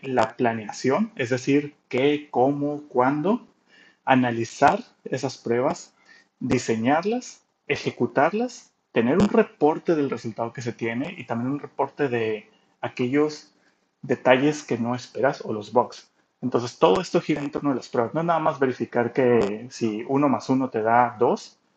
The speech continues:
sino todo esto. Obviamente, conforme la complejidad del software que se está desarrollando, va a ser también la complejidad de las pruebas, ¿no?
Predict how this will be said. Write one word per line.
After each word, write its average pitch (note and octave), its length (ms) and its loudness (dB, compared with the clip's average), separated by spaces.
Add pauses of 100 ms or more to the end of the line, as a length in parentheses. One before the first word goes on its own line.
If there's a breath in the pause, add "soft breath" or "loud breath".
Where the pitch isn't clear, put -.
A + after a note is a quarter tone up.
sino A#2 380 0
todo B2 280 4
esto. - 360 -8
Obviamente, C3+ 760 0
conforme G#2+ 760 -4 (380)
la A2 180 -4
complejidad A#2 720 0
del A2+ 160 -2
software A#2+ 400 -4
que - 80 -18
se A2 80 -16
está - 160 -2
desarrollando, A#2+ 800 -2 (580 soft breath)
va B2+ 240 4
a B2 40 0
ser B2+ 200 0
también B2 220 -2
la A#2+ 80 -8
complejidad A#2+ 640 -2
de G#2 40 -6
las - 140 -12
pruebas, D3 300 2
¿no? D3+ 200 -4